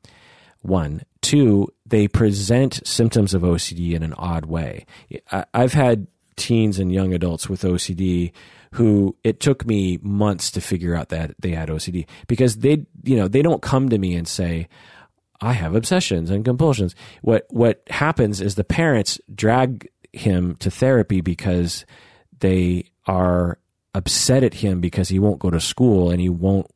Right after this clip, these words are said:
wash himself and he won't leave his room, or he won't stop camping in the woods and cooking his own food, or he won't stop hoarding all of these, you know, plates in his room or something. You know, the, it, it, it,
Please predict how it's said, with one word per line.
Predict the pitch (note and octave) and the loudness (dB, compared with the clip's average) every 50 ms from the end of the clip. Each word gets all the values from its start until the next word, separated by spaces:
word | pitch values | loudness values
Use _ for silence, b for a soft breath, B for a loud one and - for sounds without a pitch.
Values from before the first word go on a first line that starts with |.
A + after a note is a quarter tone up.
| _ _ | _ _
wash | F2 E2+ F2+ G2+ A2 A#2 A2+ - - | -6 -2 0 2 2 2 0 -2 -2
himself | G2+ E2 D#2+ - - E2+ - - - - - - | -4 -4 -4 -6 -6 -6 -6 -6 -10 -12 -6 -4
and | G2 F2 | -2 0
he | F2 F2+ | 0 0
won't | F2 F#2 G2 F#2+ - | 2 2 2 0 0
leave | - F#2+ F#2 F2+ E2+ | -2 -2 -2 -2 -2
his | F2 E2+ E2+ | -2 -4 -2
room, | G2+ A#2 A#2 G#2 F2+ E2+ D#2+ D2+ - | 0 2 2 2 0 -2 -4 -6 -6
or | - F#2 F2+ F2 F2 E2+ B B B B B B B B B B B B B | -2 -2 0 0 -2 -2 B B B B B B B B B B B B B
he | - - G2+ | -6 -2 -2
won't | F#2+ F#2+ G2+ G#2 G#2 G2+ - _ _ | 0 2 2 2 2 0 -2 _ _
stop | - - - - - A2 G2+ G2 F#2+ - - - _ | -6 -6 -6 -2 0 0 0 0 0 -4 -8 -14 _
camping | - - - A2 G#2+ G2+ - G#2+ G2 | -12 -6 -2 -2 -2 0 0 0 0
in | F#2+ F2+ | 0 0
the | F2+ | 0
woods | F2 G2 A2+ A#2 G#2 F2+ E2 F2 | 2 4 4 4 4 2 0 -2
and | E2+ E2 - | -6 -6 -2
cooking | - A2+ - - F#2 F2+ | -2 -2 -2 -2 -4 -4
his | F2+ E2 | -4 -2
own | F2 E2+ E2 D#2+ | -2 -4 -4 -4
food, | - - - C3+ A#2+ G#2 F#2 F2 E2 | -6 -2 0 2 4 4 4 2 2
or | E2 F2 E2+ E2 - B B B B B B B B | 0 -2 -2 -4 -6 B B B B B B B B
he | - - - G#2 F#2+ F#2 F2+ E2 - _ _ _ | -20 -8 -6 -4 -4 -4 -4 -8 -10 _ _ _
won't | G#2 G#2+ A2 G#2+ - | 0 2 2 2 0
stop | - - - A2+ G#2+ G#2 G2+ - - | -4 -2 0 2 2 2 0 -2 -4
hoarding | - - - A#2 A#2+ B2 A2+ G#2+ G2 F#2 F2+ E2 - - | -10 -2 0 2 4 4 4 4 2 2 -2 -4 -6 -4
all | - G2 G2 G2+ | -2 2 2 4
of | G2+ F#2 | 2 2
these, | E2+ F#2 F2 E2 - - - _ _ _ _ _ _ _ | 2 0 0 0 -4 -10 -14 _ _ _ _ _ _ _
you | G#2 G2+ | -4 -2
know, | F2 E2 E2 | -2 -2 -2
plates | - - - - - B2+ B2 A2+ - - - | -2 -4 -4 0 2 2 2 2 -2 -4 -4
in | F#2+ F2 | -2 -2
his | F2 F2+ E2+ F#2 | 0 -2 0 2
room | A2+ B2 A#2+ G#2+ | 4 4 4 4
or | G2 F#2 | 2 2
something. | - - F#2+ F2+ B B B B B | 0 0 -2 -2 B B B B B
You | B2+ C3+ | 0 2
know, | B2+ A#2+ | 4 2
the, | A#2+ A#2 - _ _ _ - _ _ _ - | 2 0 -2 _ _ _ -20 _ _ _ 0
it, | B2+ A#2+ G#2+ - | 0 0 0 2
it, | - B2 A2+ G#2 - - _ | 2 0 0 0 -4 -2 _
it, | A#2+ A2+ | 0 0